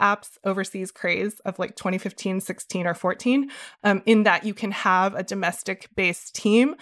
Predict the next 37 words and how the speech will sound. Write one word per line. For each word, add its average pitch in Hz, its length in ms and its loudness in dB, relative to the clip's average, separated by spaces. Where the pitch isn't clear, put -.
really 214 320 4
master 202 440 -2
social 185 360 -4
media 170 420 0
as 208 100 -2
long 208 160 4
as 214 80 2
they 190 140 -2
speak 190 340 -8
English 226 440 0
and 202 240 -2
get 226 200 2
some 202 360 0
help 202 340 2
with 196 160 -6
your 185 80 -8
customer 196 420 -4
management 240 760 4
and 196 180 0
then 190 140 2
get - 220 2
the 214 100 0
right 190 180 2
operational 185 580 -2
skill. 175 520 -2
So - 200 -4
kind 202 220 0
of, 202 100 0
like, 190 220 -2
use 226 340 6
labor 220 420 4
to 269 140 -4
make 185 240 -2
up - 160 2
for 202 320 0
<laughs> 254 160 2
what 240 520 0